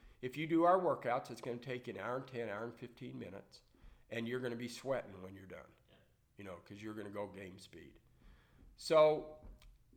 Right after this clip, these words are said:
Speaker 1: I, I think little tidbits, you know, I think these are golden nuggets that we're talking about, right?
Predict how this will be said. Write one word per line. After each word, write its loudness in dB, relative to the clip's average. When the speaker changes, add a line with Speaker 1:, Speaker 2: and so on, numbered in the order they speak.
Speaker 1:
I, -6
I 4
think -2
little 6
tidbits, -4
you -6
know, -2
I 2
think -2
these -4
are -2
golden 2
nuggets -2
that -10
we're -10
talking -8
about, -12
right? -8